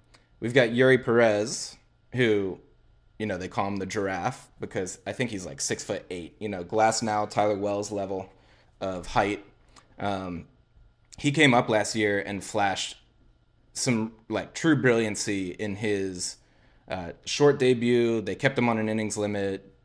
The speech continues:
s-, you know, sent him back down to triple A for a little bit. Um, he's also gonna go next episode. I'm sorry. I do have good things for you today. Um, so the three guys we're gonna talk about today are the next three, and that's Edward Cabrera,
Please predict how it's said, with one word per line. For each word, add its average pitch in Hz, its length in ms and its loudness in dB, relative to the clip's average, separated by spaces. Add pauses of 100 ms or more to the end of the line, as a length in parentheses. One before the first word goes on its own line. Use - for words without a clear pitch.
s-, - 380 -12 (100)
you 101 200 -8
know, 82 60 -10
sent 120 320 -2
him 110 80 0
back 104 240 0
down 107 220 -2
to 98 80 -6
triple 101 360 -4
A 101 140 -2
for 104 140 -6
a 98 60 -2
little 95 180 -4
bit. 92 420 -8 (560)
Um, 87 460 -8 (880)
he's 143 160 4
also 113 240 2
gonna 92 200 -6
go 92 100 -8
next 87 260 -10
episode. 85 380 -8
I'm 117 80 -2
sorry. 90 320 -4 (100)
I 120 60 0
do 147 160 2
have 139 180 2
good 143 160 2
things 110 220 -4
for 110 80 -8
you 95 120 -6
today. 71 360 -12 (540)
Um, 95 420 -2 (540)
so 131 260 6
the 135 160 2
three 175 160 6
guys 143 240 10
we're 131 60 2
gonna 123 160 4
talk 110 220 2
about 107 200 2
today 101 400 0
are 107 140 -2
the 107 80 0
next 110 300 -2
three, 107 280 0
and 101 100 -4
that's 101 260 -4 (120)
Edward 127 300 2
Cabrera, 107 600 2